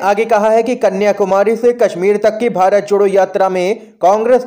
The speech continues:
तमाम मुद्दों को उठा रही है और विभिन्न पृष्ठभूमि और पेशे के लोग यात्रा में शामिल हो रहे हैं। और इसके साथ ही खड़गे ने कहा है कि यात्रा की सफलता देख करके भाजपा डर महसूस कर रही है,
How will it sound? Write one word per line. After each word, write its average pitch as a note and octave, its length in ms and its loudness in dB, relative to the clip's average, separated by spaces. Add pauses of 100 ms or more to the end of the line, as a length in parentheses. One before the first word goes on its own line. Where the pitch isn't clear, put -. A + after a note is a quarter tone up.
तमाम G3 280 0
मुद्दों G3+ 300 0
को A3 160 0
उठा F3+ 300 0
रही F#3+ 240 0
है G#3+ 180 2
और E3 220 0
विभिन्न E3 400 -2
पृष्ठभूमि E3+ 1000 -4
और G#3+ 240 2
पेशे G#3+ 380 0
के B3+ 160 -4
लोग F#3 280 -2
यात्रा F3 420 0
में F3 200 -2
शामिल D#3+ 340 -4
हो F#3 100 -2
रहे F#3+ 220 -2
हैं। F#3+ 540 -4
और F#3 200 2
इसके A3+ 240 0
साथ F3+ 300 0
ही F#3 180 0 (340)
खड़गे G3 300 2
ने B3 80 0
कहा G#3+ 220 2
है G#3+ 120 2
कि G#3+ 180 -4
यात्रा F3+ 360 2
की G3+ 160 -4
सफलता F3 440 0
देख F#3 280 -2
करके G3 280 -2
भाजपा D#3 480 0
डर F3+ 260 -2
महसूस F#3 380 -2
कर F#3 140 -2
रही F3+ 220 -2
है, F#3 280 0